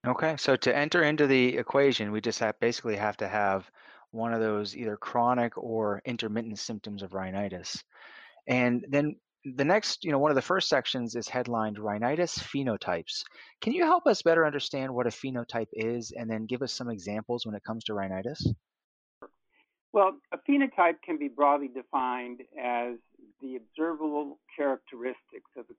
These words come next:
Speaker 2: condition. So if we're talking about rhinitis, phenotypes could include allergic rhinitis, different forms of non-allergic rhinitis, and that could include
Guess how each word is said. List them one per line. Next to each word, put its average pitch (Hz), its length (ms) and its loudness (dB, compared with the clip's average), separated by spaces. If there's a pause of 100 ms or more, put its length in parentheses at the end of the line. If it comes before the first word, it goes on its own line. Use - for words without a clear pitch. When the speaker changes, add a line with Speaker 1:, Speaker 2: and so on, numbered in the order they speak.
Speaker 2:
condition. 120 480 -10 (600)
So 170 280 4
if 175 80 -18
we're 220 100 -6
talking 233 340 0
about 156 280 4
rhinitis, 143 480 2 (160)
phenotypes 143 500 0 (180)
could 147 120 -6
include 127 600 -6 (420)
allergic 156 460 -4
rhinitis, 143 460 0 (420)
different 143 300 -6 (100)
forms 127 340 -6
of 120 80 -16 (100)
non-allergic 135 760 -4
rhinitis, 117 600 -10 (100)
and 104 80 -16
that 104 180 -16
could 107 100 -16
include 104 380 -14